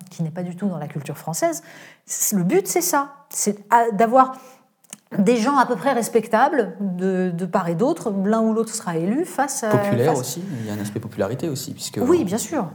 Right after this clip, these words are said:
Speaker 1: Il s'agit de, d'avoir quelqu'un qui va, euh, qui, qui va évidemment pouvoir être porté, mais, euh, surtout pas en dehors des clous. Alors évidemment, le, l'élection de deux mille dix-sept a perturbé totalement tout ça, puisque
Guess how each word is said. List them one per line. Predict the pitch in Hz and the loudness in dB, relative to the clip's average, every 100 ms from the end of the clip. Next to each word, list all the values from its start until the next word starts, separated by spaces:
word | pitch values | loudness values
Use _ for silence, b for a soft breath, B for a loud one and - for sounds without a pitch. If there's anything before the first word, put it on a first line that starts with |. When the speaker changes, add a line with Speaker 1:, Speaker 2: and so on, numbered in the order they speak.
| - | -12
Speaker 1:
Il | 175 | -10
s'agit | - 160 156 226 | -8 -6 -4 -4
de, | 185 165 | -2 -2
d'avoir | 160 160 | -4 -6
quelqu'un | 160 160 - 285 | -8 -8 -4 -4
qui | 262 180 | -6 -6
va, | 165 156 151 151 | -4 -4 -6 -8
euh, | 160 165 170 175 | -8 -8 -8 -10
qui, | 170 - 156 151 | -12 -14 -14 -14
qui | - | -10
va | 165 | -4
évidemment | 165 175 180 202 254 | -4 -2 0 2 0
pouvoir | 247 185 180 | -2 -4 -4
être | 175 | -6
porté, | 180 226 349 320 | -8 -4 -2 -2
mais, | 285 320 - | -2 -4 -6
euh, | 220 214 | -8 -6
surtout | - - 277 - 339 349 - | -6 -8 -8 -4 -4 -4 -6
pas | - | -2
en | 294 262 | 0 2
dehors | 240 233 | 0 2
des | 220 | -2
clous. | 220 196 | -2 -2
Alors | 160 165 | -2 -2
évidemment, | 175 220 294 | -4 -4 -4
le, | 226 196 196 175 | -4 -4 -6 -8
l'élection | 175 180 208 220 233 | -4 0 2 0 -2
de | 214 | 0
deux | 208 | 2
mille | 202 | 0
dix-sept | 190 214 285 233 | -2 -2 0 0
a | |
perturbé | 185 233 - 226 214 247 | -2 -4 -4 -2 0 -2
totalement | 233 196 180 190 | -4 -6 -4 -4
tout | 180 | -6
ça, | 185 311 | -4 -4
puisque | 311 - - | -4 -8 -8